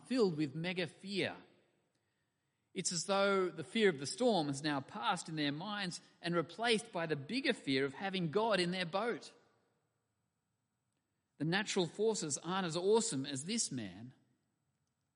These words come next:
And it leads to that mega question. They ask each other, "Who is this? Even the wind and the waves obey him."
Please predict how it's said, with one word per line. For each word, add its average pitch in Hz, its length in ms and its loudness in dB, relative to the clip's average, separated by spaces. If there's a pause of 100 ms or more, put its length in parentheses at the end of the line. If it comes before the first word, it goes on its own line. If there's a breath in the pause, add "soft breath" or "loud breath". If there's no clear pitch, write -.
(840)
And 160 140 0
it 165 140 -4
leads 185 340 2
to 170 120 -6
that 165 220 0
mega 190 320 2
question. 131 640 -4 (760)
They 151 160 -4
ask 180 300 2
each 151 220 -2
other, 131 220 0 (120)
"Who 202 360 4
is 156 280 0
this? - 420 -8
Even 175 300 -2
the 156 80 0
wind 143 240 0
and 135 80 0
the 127 60 2
waves 120 320 -2
obey 104 260 -6
him." 92 320 -16